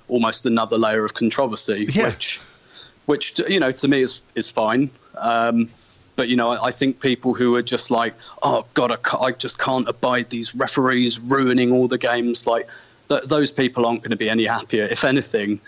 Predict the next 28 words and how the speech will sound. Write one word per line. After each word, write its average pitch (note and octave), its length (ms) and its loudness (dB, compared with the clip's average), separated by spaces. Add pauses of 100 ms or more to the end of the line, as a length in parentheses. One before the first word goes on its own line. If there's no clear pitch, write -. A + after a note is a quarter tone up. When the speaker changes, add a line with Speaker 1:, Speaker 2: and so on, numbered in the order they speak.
Speaker 1:
<laughs> - 160 -14
I G2+ 100 -2
think D3 500 0
they C3 140 -2
might B2 280 0
get A2+ 220 0
more A#2+ 180 2
upset. A2 460 0
Speaker 2:
<laughs> - 60 -10 (680)
Well, E3+ 200 0
okay, D#3+ 420 -2
that's F#3+ 240 0
fine. D#3+ 340 2
That's G#3 220 0
fine D3 280 0
too. E3+ 240 2
You C3+ 140 2
know, E3+ 100 2
I D#3+ 80 4
think F3 200 -4
we D3+ 80 2
just C#3+ 180 -4
have D#3 160 -2
to C#3 160 0
maybe C#3+ 260 2
Speaker 1:
Yeah. C3+ 60 2
Speaker 2:
accept D3+ 380 0
that. C3 260 0